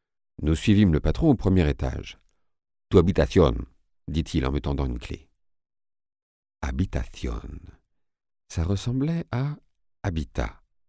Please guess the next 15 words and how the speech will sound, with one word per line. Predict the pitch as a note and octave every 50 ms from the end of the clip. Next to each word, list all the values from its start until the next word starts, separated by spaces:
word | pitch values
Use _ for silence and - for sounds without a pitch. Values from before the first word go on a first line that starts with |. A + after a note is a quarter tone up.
| _ _ _ _ _ _ _ _ _ _
La | - B2+ C3+
chambre, | - - A3 G#3 G3 D3 F2 - - - - _ _
bien | - A#2+ C3
sûr. « | A#2+ - - E3+ E3 D3+ A2 D#2 D#2 - _ _ _ _ _ _ _ _ _ _ _ _ _ _ _ _ _
Bienvenido | - - E2+ F2 E2+ D#2+ D#2 D#2+ F#2+ C3+ D3+ E3
a | D#3
Cadaqués. | - A#2+ E2 C#2+ B1+ - F2 C#2+ B1 - - - - _ _ _ _ _ _ _ _ _ _ _ _ _ _ _ -
Si | C2
necesitas | C2+ D#2 - F#2+ F2+ G2+ A2 - A#2+ -
algo, | D3 D3+ D3+ D3+ F3 F#3 F#3+ F#3+ D#3 _ -
me | - D#2
lo | D2 C#2+ C2+
preguntas. » | - C#2+ D2 E2 F#2 F2 C#2+ - G#1+ A1 - - - _ _ _ _ _ _ _ _ _ _ _ _ _ _ _ _ _ _ _ _ _ _ _ _ -
Necesitar. | - F2 F#2+ A2+ A2+ - - C#3 - - - - - C#2+ C2 C2 - - - - - _ _ _ _ _ _ _ _ _ _ _ _ -
Nécessiter, | D2 D2 E2+ G#2 A2 - - C3 - - - F#2+ - - F2 D2 D2